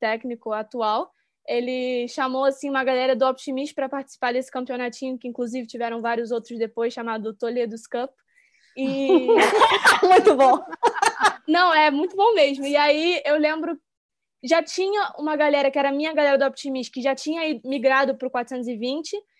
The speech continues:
Speaker 1: E aí,
Speaker 2: Uhum.
Speaker 1: nesse campeonato, eu senti o, uma união, assim, até porque o que você falou do técnico ser novo, o Toledo tinha vinte anos, a gente com quinze, alguns mais, um pouco mais velhos,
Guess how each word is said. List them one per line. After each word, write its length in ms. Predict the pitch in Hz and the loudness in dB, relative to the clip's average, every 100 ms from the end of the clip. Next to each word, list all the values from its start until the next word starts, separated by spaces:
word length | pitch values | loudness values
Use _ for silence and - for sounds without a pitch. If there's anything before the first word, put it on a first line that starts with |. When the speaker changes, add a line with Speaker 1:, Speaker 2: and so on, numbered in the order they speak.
| _ | _
Speaker 1:
E 80 | 294 | 0
aí, 140 | 330 370 | 2 2
Speaker 2:
Uhum. 40 | |
Speaker 1:
nesse 240 | 392 370 | 0 -4
campeonato, 720 | - 370 359 349 330 349 359 | -6 -6 -4 -2 0 0 0
eu 80 | 359 | -4
senti 500 | 330 381 349 - 339 | -4 -6 -6 0 0
o, 220 | 359 349 - _ _ _ _ _ _ | 0 -4 -8 _ _ _ _ _ _
uma 140 | 349 415 | -4 0
união, 460 | 440 480 415 381 | 4 4 4 2
assim, 320 | 330 302 302 285 | 0 -2 -4 -4
até 240 | 247 277 | -2 -2
porque 240 | 277 285 | -2 -2
o 20 | 285 | -2
que 80 | |
você 100 | - | -2
falou 320 | 294 285 277 277 | -2 2 4 2
do 120 | 269 | 0
técnico 440 | 269 269 269 269 | -4 -4 -6 -8
ser 200 | 262 277 | -8 -6
novo, 420 | 262 277 330 269 | -2 2 2 2
o 60 | 269 | -4
Toledo 760 | - 269 269 285 302 285 226 202 _ | 0 4 6 4 2 -4 -4 -8 _
tinha 380 | - 269 254 233 | -12 -6 -4 -4
vinte 440 | 220 285 320 - 302 | -4 -4 -6 -4 0
anos, 560 | 285 311 403 427 - _ _ _ - | 0 0 -2 -6 -12 _ _ _ -4
a 140 | 254 | -2
gente 340 | 247 277 269 - | -2 -4 -6 -10
com 280 | 285 285 269 _ | -8 -8 -8 _
quinze, 460 | 302 311 370 285 277 | -4 -4 -4 -2 0
alguns 320 | 262 247 277 | 0 -2 -8
mais, 220 | 285 277 | -8 -8
um 20 | - | -2
pouco 180 | 269 | -2
mais 160 | 269 262 | -2 -6
velhos, 400 | 247 262 285 330 | 0 0 0 -4